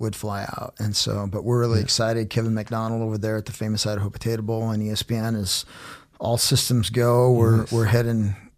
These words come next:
Speaker 2: That's awesome. Yeah, I think the
Speaker 1: headed
Speaker 2: last
Speaker 1: forward.
Speaker 2: one I went to was A C Green.
Speaker 1: Okay.
Speaker 2: And so I was a big Laker fan growing up, growing up in Los Angeles. So that was fun to go listen to him talk
Speaker 1: Yeah.
Speaker 2: and everything that, that he represents. So you knew a
Speaker 1: Right.
Speaker 2: little bit about his career. So that was pretty fun to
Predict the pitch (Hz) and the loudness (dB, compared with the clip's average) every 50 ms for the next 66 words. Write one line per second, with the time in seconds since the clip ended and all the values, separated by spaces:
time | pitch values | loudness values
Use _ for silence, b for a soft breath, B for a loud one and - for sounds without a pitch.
0 | _ _ _ _ _ - 113 110 98 104 101 104 - - 92 90 101 104 107 107 | _ _ _ _ _ 0 0 2 4 4 4 4 2 0 -2 2 4 4 6 6
1 | 110 - 156 147 160 147 123 120 127 131 - - 127 120 117 120 123 123 123 117 | 6 6 4 4 4 6 6 8 6 6 6 4 4 6 6 6 6 4 2 2
2 | - 127 120 120 113 110 107 - - 107 110 113 110 104 101 98 110 - - _ | 2 4 6 6 6 4 4 2 0 2 4 6 6 6 4 2 -2 -8 -12 _
3 | _ _ _ _ 139 120 113 107 - - 117 104 104 107 107 110 101 98 107 123 | _ _ _ _ 4 4 4 4 2 2 2 2 4 4 4 6 6 6 4 2
4 | 135 - _ _ _ - 113 110 - 117 110 107 110 113 107 - 113 107 117 123 | 0 -4 _ _ _ -4 -4 0 0 -2 2 4 6 6 6 6 6 6 6 6
5 | 117 113 101 92 113 107 107 110 107 - 113 101 - 107 107 101 110 104 104 110 | 6 4 6 4 4 4 4 2 4 4 2 4 4 4 4 4 4 4 6 6
6 | 110 101 101 113 107 107 104 113 107 107 98 - 107 107 107 104 110 104 - - | 4 4 4 4 4 4 4 4 4 4 4 4 2 2 4 4 2 2 2 2
7 | 107 104 104 104 - - 104 104 101 95 - 104 107 104 104 101 104 107 104 95 | 4 4 4 2 2 2 2 2 2 2 2 2 4 6 6 6 6 4 2 2
8 | - 113 107 101 104 101 101 110 107 104 101 - 110 110 120 127 127 117 110 117 | 2 2 4 4 6 6 6 6 6 6 6 6 6 6 8 8 8 8 8 8
9 | 117 117 113 131 131 131 127 120 - 127 127 127 110 117 156 156 156 147 135 120 | 8 8 6 6 6 4 4 4 4 6 6 6 6 6 6 8 6 6 8 6
10 | 143 143 127 135 131 131 165 139 104 95 - - 113 113 113 120 139 165 175 120 | 6 6 6 4 4 6 4 4 4 2 2 4 4 4 6 4 4 4 6 6
11 | 127 127 127 123 117 113 107 110 107 107 104 101 - - 107 101 98 95 98 - | 8 8 8 8 6 6 6 6 6 6 4 0 -2 0 2 4 4 4 2 4
12 | 107 110 107 107 104 - - 101 98 95 98 95 95 95 95 95 98 | 4 6 6 6 4 2 0 -2 -2 0 0 0 2 2 2 0 0